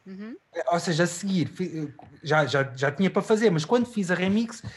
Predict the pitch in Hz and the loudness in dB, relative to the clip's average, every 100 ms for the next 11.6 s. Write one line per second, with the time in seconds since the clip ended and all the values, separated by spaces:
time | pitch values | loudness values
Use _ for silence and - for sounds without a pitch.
0 | - 202 196 233 - 240 233 240 262 - | -4 -2 2 0 0 -2 -2 -2 -2 -4
1 | 247 220 - - - - - - - - | -4 -4 -6 -20 -18 -16 -14 -16 -16 -20
2 | _ _ - 226 156 156 185 185 180 190 | _ _ -2 0 0 4 6 6 4 2
3 | 240 - 202 202 220 135 113 - - - | 0 0 0 2 2 2 0 -4 -14 -14
4 | - 185 117 - 220 214 208 175 196 202 | -6 -4 -4 -2 0 0 0 0 2 2
5 | 151 - 165 175 165 160 156 - - 220 | 0 -2 -2 -2 -2 -4 -6 -10 -4 -2
6 | 247 240 233 208 208 196 202 202 190 - | 0 -2 -2 2 2 4 2 2 0 -4
7 | - 175 180 175 175 170 156 160 175 180 | -2 0 0 0 0 -2 -6 -4 0 2
8 | - - - 202 196 196 190 185 185 - | 0 -2 -6 2 4 4 2 0 -2 -2
9 | 175 170 175 175 170 170 - - - 247 | 0 0 0 0 -4 -8 -20 -20 -16 -18
10 | - 170 175 160 175 170 160 175 165 160 | -10 -8 -8 -10 -10 -8 -4 -4 -4 -4
11 | 170 160 190 180 160 - | -6 -2 0 0 -4 -12